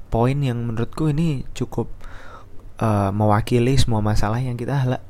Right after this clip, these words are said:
eh, hadapi ketika kita me-, eh, mendapatkan anxiety. Karena menurut aku juga kayaknya nggak buruk-buruk amat sih apa s-, apa, eh, apa emosi yang kita semua rasakan, asal tidak berlebihan, itu baik untuk kita dan lebih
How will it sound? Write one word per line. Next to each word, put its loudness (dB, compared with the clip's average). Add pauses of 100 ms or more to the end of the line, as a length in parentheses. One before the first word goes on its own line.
(140)
eh, -4 (100)
hadapi 0
ketika 0
kita -2 (480)
me-, -4
eh, -4
mendapatkan 12
anxiety. 4
Karena 0
menurut 0
aku 0
juga 2 (1800)
kayaknya 4
nggak 2
buruk-buruk 0
amat 4
sih 6
apa 4
s-, 2
apa, 0
eh, -6 (120)
apa -10
emosi -4
yang -4
kita -4 (460)
semua -2
rasakan, -6
asal -2
tidak -2
berlebihan, 0
itu -6 (640)
baik 0
untuk -4
kita -6
dan -4
lebih -4